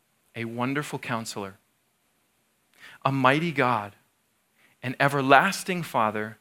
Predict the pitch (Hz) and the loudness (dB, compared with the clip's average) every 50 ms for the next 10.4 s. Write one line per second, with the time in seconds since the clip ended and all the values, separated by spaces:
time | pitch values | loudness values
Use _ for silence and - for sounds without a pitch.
0 | _ _ - _ _ _ - 110 107 107 - - - 151 139 135 131 - - - | _ _ -20 _ _ _ -12 -10 -10 -10 -10 -10 -6 -6 -6 -6 -6 -10 -12 -14
1 | _ _ _ - 123 113 113 110 - _ _ _ _ - - 110 101 101 - - | _ _ _ -10 -8 -8 -8 -8 -12 _ _ _ _ -18 -16 -14 -14 -14 -14 -18
2 | - - _ _ _ _ _ _ _ _ _ _ _ _ _ _ _ _ _ _ | -18 -20 _ _ _ _ _ _ _ _ _ _ _ _ _ _ _ _ _ _
3 | _ _ _ _ _ _ _ - - - - - - _ - - - - 156 170 | _ _ _ _ _ _ _ -20 -18 -18 -18 -18 -18 _ -8 -2 2 4 4 4
4 | 165 - - - 151 131 135 131 123 - 127 120 123 120 123 123 131 147 143 - | 4 0 -4 -4 -4 -4 -4 -2 0 0 0 0 2 4 4 4 4 4 0 -4
5 | - 160 147 - 143 123 127 131 120 127 127 123 123 - 120 - - - 127 - | -8 -8 -8 -6 -6 -4 -4 -2 -2 -4 -6 -6 -6 -8 -12 -10 -8 -8 -8 -6
6 | - - 127 117 - - - 120 110 107 117 123 151 151 127 110 107 104 - _ | -8 -8 -8 -10 -12 -12 -12 -12 -12 -10 -6 -2 -2 -2 -2 -2 -6 -10 -16 _
7 | _ _ _ _ _ _ _ _ 123 135 139 - - - 151 139 - - - 117 | _ _ _ _ _ _ _ _ -6 -6 -6 -6 -6 -6 -6 -6 -6 -8 -10 -10
8 | 107 - - - 113 110 113 113 127 131 127 123 123 - - 117 113 107 107 - | -10 -10 -12 -12 -10 -10 -8 -6 -4 -4 -4 -6 -8 -8 -8 -8 -8 -8 -8 -10
9 | - - - 117 110 107 101 101 104 - - - _ _ _ _ _ _ - - | -12 -14 -10 -10 -10 -10 -10 -12 -14 -16 -16 -18 _ _ _ _ _ _ -16 -12
10 | 113 101 101 101 - - - - | -12 -12 -10 -10 -10 -12 -12 -14